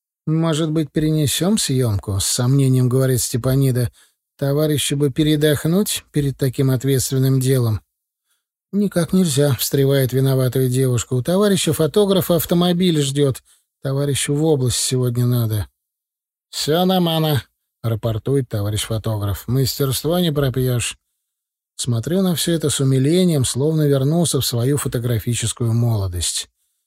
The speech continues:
Сколько таких коллег мне пришлось понаблюдать за свою профессиональную жизнь. Мне-то на эту общеклассную фотографию наплевать.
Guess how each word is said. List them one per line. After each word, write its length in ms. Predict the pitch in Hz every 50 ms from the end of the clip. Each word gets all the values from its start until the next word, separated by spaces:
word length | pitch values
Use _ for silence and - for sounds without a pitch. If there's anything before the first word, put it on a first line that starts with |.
| _ _ _
Сколько 560 | - - - - 123 127 127 123 113 - 110
таких 360 | 95 107 98 - - 117 101
коллег 440 | - - 98 95 117 156 175 160 -
мне 200 | - 151 151 147
пришлось 460 | 135 143 139 131 - 147 156 151 -
понаблюдать 640 | - 147 147 147 139 135 143 143 139 147 147 143 139
за 140 | 131 131 127
свою 340 | - - 131 135 151 165 151
профессиональную 920 | - 147 135 107 123 113 - 139 135 131 139 143 143 139 139 139 139 139 139
жизнь. 560 | 131 135 139 139 131 120 107 92 87 78 - - _ _ _ _ _ _ _ _ _ _ _ _ _
Мне-то 420 | 104 123 165 214 226 214 - 180
на 180 | 170 170 180 180
эту 180 | 175 - 175
общеклассную 680 | 165 143 - - 156 - - 175 175 151 - 160 151 127
фотографию 640 | - 135 160 156 147 160 170 175 143 - 156 156
наплевать. 680 | 151 147 131 151 156 156 170 175 170 135 101 - - -